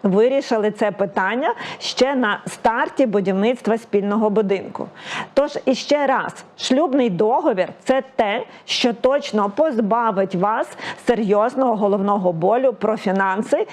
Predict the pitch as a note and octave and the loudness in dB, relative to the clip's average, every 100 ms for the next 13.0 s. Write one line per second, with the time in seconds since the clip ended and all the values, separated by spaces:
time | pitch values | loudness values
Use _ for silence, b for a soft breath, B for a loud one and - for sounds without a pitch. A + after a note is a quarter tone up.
0 | C#4+ - B3+ G#3+ G#3 G3+ F#3+ A3+ C#4+ C#4+ | -8 -2 0 2 0 0 0 2 0 -2
1 | F3+ F#3 A#3+ C4 - - G#3+ A3 B3 A#3 | -2 2 2 0 -8 -2 0 2 2 0
2 | F#3 G3 A#3 A#3 G3 G3+ G#3+ F#3+ F#3 E3+ | 0 2 2 0 0 2 0 0 0 -2
3 | - - _ B B B - C#4 F4 - | -6 -20 _ B B B -2 2 2 2
4 | B3 G3+ A#3 C4+ B3 A#3 A3+ A3+ G3+ - | 0 2 0 2 0 0 2 0 0 -6
5 | F3+ - - - B B B B A#3 A#3 | -6 -6 -8 -10 B B B B 0 0
6 | D4 A4 - D4 G#3 G3 G#3+ A#3 C#4+ F4+ | -2 0 -2 0 0 0 2 2 0 0
7 | A#3 G#3+ G#3 G3 G#3 G#3 G3+ G3 D4+ A#3 | -2 0 -2 0 0 2 2 0 0 0
8 | G#3 G#3 - A3 B3+ C4 C4 - G#3 G3+ | 0 -2 0 0 0 0 -2 0 0 2
9 | C4 A#3+ A3 F#3+ F#3 F#3 A#3+ - B B | 0 2 0 0 0 0 0 -2 B B
10 | B A3+ G#3 A#3 B3 G3 A#3 F#4+ D#4+ G#3 | B -2 0 0 0 2 0 2 2 0
11 | A#3+ A#3 A#3+ A#3+ A#3+ G#3+ - A3 G3+ - | 0 2 2 0 0 -2 0 0 -2 0
12 | G3+ F#3+ A3 G3+ G3+ G3+ G3 F3 - - | 0 0 0 0 0 0 0 -2 -4 -10